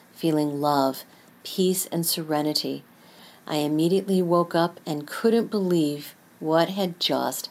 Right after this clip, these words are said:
happened. Throughout the years, I've endured many hardships, and my life has been difficult, but I often reflected on this experience to understand the purpose behind it,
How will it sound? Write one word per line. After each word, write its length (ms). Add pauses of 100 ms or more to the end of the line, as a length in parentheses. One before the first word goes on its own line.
(140)
happened. 800 (1700)
Throughout 440
the 80
years, 580
I've 360
endured 420
many 240
hardships, 580
and 100
my 80
life 380
has 180
been 380
difficult, 720 (520)
but 120
I 120
often 420
reflected 560
on 140
this 200
experience 720
to 240
understand 640
the 60
purpose 440
behind 500
it, 160